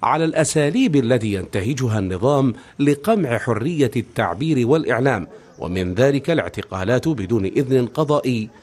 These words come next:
والاحتجاز المطول قبل المحاكمة، ناهيك عن توجيه تهم تتعلق بفضائح جنسية للصحفيين، ومرافقة ذلك بحملات تشهير تديرها وسائل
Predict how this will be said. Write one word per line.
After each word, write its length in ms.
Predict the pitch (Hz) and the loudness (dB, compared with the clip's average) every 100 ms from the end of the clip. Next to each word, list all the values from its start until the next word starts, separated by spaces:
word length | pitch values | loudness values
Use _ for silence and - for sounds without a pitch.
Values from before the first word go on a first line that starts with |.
| - - | -20 -4
والاحتجاز 720 | 240 214 131 - 110 135 113 | 0 2 0 -4 0 2 2
المطول 760 | 104 92 92 135 127 117 110 - - _ | 0 -4 -2 0 2 2 0 -4 -12 _
قبل 300 | - 240 139 | 0 0 2
المحاكمة، 1040 | 147 131 131 - 151 113 110 98 87 - _ - | 2 2 2 2 0 0 -2 -2 -4 -8 _ -10
ناهيك 560 | 101 98 90 123 120 101 | -4 -2 -2 -2 -2 -4
عن 300 | 82 90 85 | -6 -6 -6
توجيه 540 | 95 92 117 123 98 | -6 -4 -2 -2 -2
تهم 500 | 117 139 135 127 113 - - - | 0 2 4 2 0 -4 -18 -4
تتعلق 680 | 254 240 120 107 123 131 - | 0 2 2 2 2 0 2
بفضائح 920 | 185 117 120 - 101 120 147 117 110 98 | 2 2 0 0 -2 0 0 -2 -4 -4
جنسية 640 | 101 98 - 131 113 104 - - | -2 -2 -2 0 0 -2 -8 -6
للصحفيين، 1000 | 147 147 - 156 160 - 160 175 165 92 - - _ - | 0 0 -2 -2 -2 0 -2 2 4 2 -4 -18 _ -8
ومرافقة 760 | 76 80 85 85 135 139 117 101 | -6 -4 -6 -2 -2 -2 -4 -4
ذلك 540 | 95 117 123 127 131 | -2 0 2 0 -2
بحملات 800 | 170 117 98 - 90 98 131 120 | -4 -4 -6 -4 -4 0 0 -2
تشهير 760 | 101 101 - 113 110 107 101 95 - - - | -4 -6 -4 0 2 2 2 -2 -10 -12 -2
تديرها 520 | 190 233 175 107 104 | 2 4 2 2 0
وسائل 640 | 92 - 160 - 113 113 | -4 -2 -2 0 0 -2